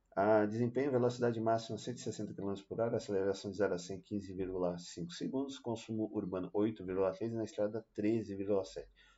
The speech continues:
Autonomia total urbana trezentos e oitenta e dois e na estrada seiscentos e trinta. Cara, é assim, essa aqui até que tá,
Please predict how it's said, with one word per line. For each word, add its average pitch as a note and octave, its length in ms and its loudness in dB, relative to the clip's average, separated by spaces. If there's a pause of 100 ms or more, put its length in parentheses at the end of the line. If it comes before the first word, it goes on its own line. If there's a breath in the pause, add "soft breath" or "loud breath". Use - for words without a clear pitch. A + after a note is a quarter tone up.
Autonomia A#2 420 2
total G#2+ 300 4
urbana F#2 540 2 (360 soft breath)
trezentos G2 1000 -2
e E2+ 120 -2
oitenta E2+ 420 -2
e C3 60 0
dois C#3+ 440 2 (460)
e D3+ 340 0
na A2 140 0
estrada G#2 480 2
seiscentos G#2 800 -4
e G#2+ 80 -2
trinta. F2 480 -4
Cara, G#2+ 420 -2 (200)
é F#2 60 -2
assim, - 360 -4
essa F2 340 -6
aqui - 200 -6
até - 200 -4
que - 100 -14
tá, - 220 -2